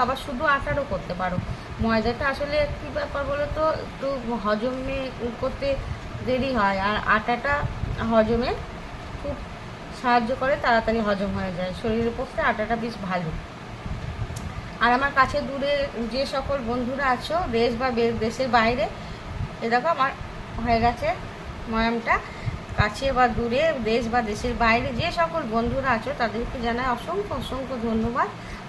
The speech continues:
অনেক, অনেক ভালোবাসা আমার সাথে, আমার পাশে থাকার জন্য এবং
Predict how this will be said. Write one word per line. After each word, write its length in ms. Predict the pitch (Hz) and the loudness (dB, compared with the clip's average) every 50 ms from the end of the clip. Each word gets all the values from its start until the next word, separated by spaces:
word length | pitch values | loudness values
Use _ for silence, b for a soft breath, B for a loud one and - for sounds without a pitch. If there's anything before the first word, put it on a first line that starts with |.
| B 208 | B -2
অনেক, 200 | 214 240 262 285 - 233 | 0 0 -2 -2 -2 0
অনেক 180 | 220 233 240 226 226 226 | 0 0 0 0 -2 -2
ভালোবাসা 500 | 208 202 202 214 226 247 247 247 - 320 339 311 | -2 -2 -2 -2 -2 -2 -2 -2 0 0 0 2
আমার 180 | 240 233 226 - - | 2 0 0 -2 -2
সাথে, 280 | 240 214 - - - 320 349 311 247 | -2 -4 -4 -4 -2 0 0 2 2
আমার 180 | 220 214 208 226 220 - | 2 0 0 -2 0 0
পাশে 280 | 208 208 208 - 294 349 415 - B B B B B B - - | 0 0 -2 -2 -4 -4 -4 -6 B B B B B B -6 -4
থাকার 300 | 196 190 196 - 214 220 220 | -4 -2 0 2 2 2 2
জন্য 160 | 240 269 330 381 370 | 0 0 0 2 2
এবং 120 | 302 262 | 2 2